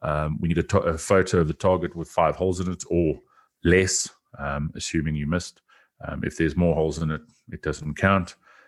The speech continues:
Um, and you can either show us five pictures of the, or, or four pictures of the timer, or you can just give us your times.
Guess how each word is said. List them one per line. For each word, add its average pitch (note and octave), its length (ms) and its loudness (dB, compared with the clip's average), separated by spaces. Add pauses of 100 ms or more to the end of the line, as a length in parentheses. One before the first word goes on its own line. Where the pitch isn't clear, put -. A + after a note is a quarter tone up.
(120)
Um, D2 640 2 (540)
and F#2 280 6
you F#2 100 4
can F#2 240 2
either F#2+ 380 4
show F#2+ 260 2
us E2+ 100 2
five F2 260 2
pictures - 340 0
of C#2+ 80 2
the, - 120 4
or, E2 320 4
or D#2+ 40 0
four E2+ 240 2
pictures D#2 340 -2
of D2 80 0
the D2+ 80 2
timer, D#2+ 540 4 (100)
or E2 140 -4
you D#2 160 -8
can D2+ 200 -10
just D2 220 -14 (1040)
give F2 280 -2
us - 220 -6
your C#2+ 160 -16 (260)
times. C2+ 600 -8